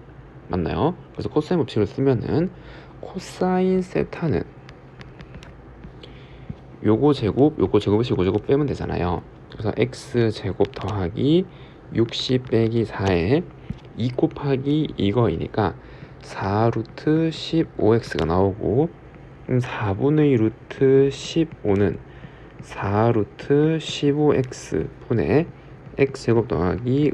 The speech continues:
오십, 육십 이렇게 나오게 되네요. 그럼 날라가고 곱하면은 십오 엑스가 X 제곱 더하기 오십육, X 제곱 빼기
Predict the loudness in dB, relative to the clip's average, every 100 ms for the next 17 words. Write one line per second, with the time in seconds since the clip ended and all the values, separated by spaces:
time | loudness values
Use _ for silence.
0 | 2 2 2 0 -4 -4 -4 2 2 2
1 | -2 -2 -2 -2 0 0 -2 -6 -18 -18
2 | -18 -10 0 2 4 4 4 4 6 6
3 | 4 -2 -6 -4 0 0 2 2 0 -4
4 | -20 -18 -18 -16 -6 0 0 2 2 0
5 | -2 -4 0 0 0 -2 -2 -2 -2 -2
6 | 0 0 0 -2 0 0 0 0 2 0
7 | 2 0 2 4 2 0 -10 -18 -20 -20
8 | -18 -10 -4 -4 -2 -4 -4 -2 0 2
9 | 2 2 2